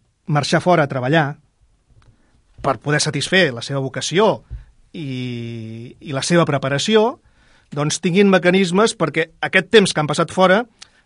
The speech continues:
no ho vegin al final com una desgràcia, sinó que ho vegin també com un element que els ha permès guanyar experiència, adquirir nous coneixements, tenir més desenvoltura i trobar maneres, eh, de retornar,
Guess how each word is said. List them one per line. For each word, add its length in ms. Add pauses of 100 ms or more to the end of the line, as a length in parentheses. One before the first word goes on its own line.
no 180
ho 80
vegin 320
al 100
final 380 (320)
com 180
una 140
desgràcia, 600 (100)
sinó 220
que 120 (200)
ho 160
vegin 280
també 300
com 220
un 100
element 420
que 120
els 160
ha 80
permès 500 (1000)
guanyar 320
experiència, 880 (340)
adquirir 320
nous 240
coneixements, 800 (260)
tenir 240
més 160
desenvoltura 800 (540)
i 120
trobar 220
maneres, 400 (100)
eh, 120 (200)
de 220
retornar, 480